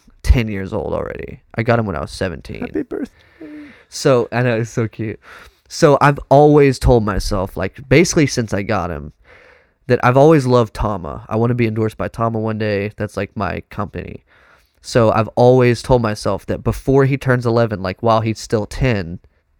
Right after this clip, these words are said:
Speaker 1: I want to retire him as a studio kit and get a, like, a Tama, like, a s-, a Tama kit that I've always wanted. And I have until, like, the end of July.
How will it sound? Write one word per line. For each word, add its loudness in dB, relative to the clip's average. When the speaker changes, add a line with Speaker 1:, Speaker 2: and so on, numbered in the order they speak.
Speaker 1:
I 0
want -2
to -4
retire 2
him -4
as -4
a -14
studio 0
kit -10
and -2
get 0
a, 0
like, -4
a -8
Tama, -4
like, -4
a -16
s-, -18
a -4
Tama -4
kit -12
that -8
I've -8
always -8
wanted. -8
And 0
I 4
have 2
until, -2
like, -2
the -4
end -6
of -6
July. -8